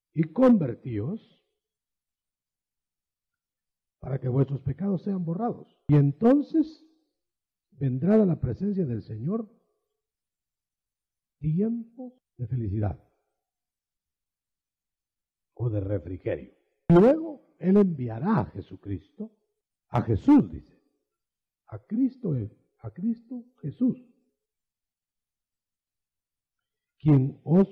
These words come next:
fue previamente designado. A Él, además, el cielo lo debe retener hasta que todas las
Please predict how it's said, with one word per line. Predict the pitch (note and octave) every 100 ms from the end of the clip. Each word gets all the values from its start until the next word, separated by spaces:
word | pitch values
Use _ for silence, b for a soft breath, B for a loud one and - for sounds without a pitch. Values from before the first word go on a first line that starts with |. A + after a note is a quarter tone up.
| - C#3
fue | F#3 G#3
previamente | - - F3+ A3 A#3 A#3 G3 F3+ F#3+ A3 A3+ A3+ A#3+ A3+ _ _ _ _ _ _ _ _ _ _ _ _ _ _ _ _ -
designado. | C#3 - A#2 A2 A#2 C#3+ G2+ F#2 - _ _ _ _ _ _ _ _ _ _ _ _ _ _ _ _ _ _ _ _ _ _ _ -
A | C#3
Él, | F#3 C#4
además, | A3+ C#3 A#2+ C#3 F3+ - _
el | C#3 A2
cielo | - F3+ G#3+ G#3
lo | D3 A2+
debe | D3 C3+
retener | G#2+ G#2+ - G#2 G2 D3+ A#3+ - _ _ _ _ _ _ _ _ _ _ _ _ _ _ _ _ _ _ _ _ _ _ _ _ _ _ _ _
hasta | - C#3+ - C3
que | A#2+
todas | - B3 C4
las | G#3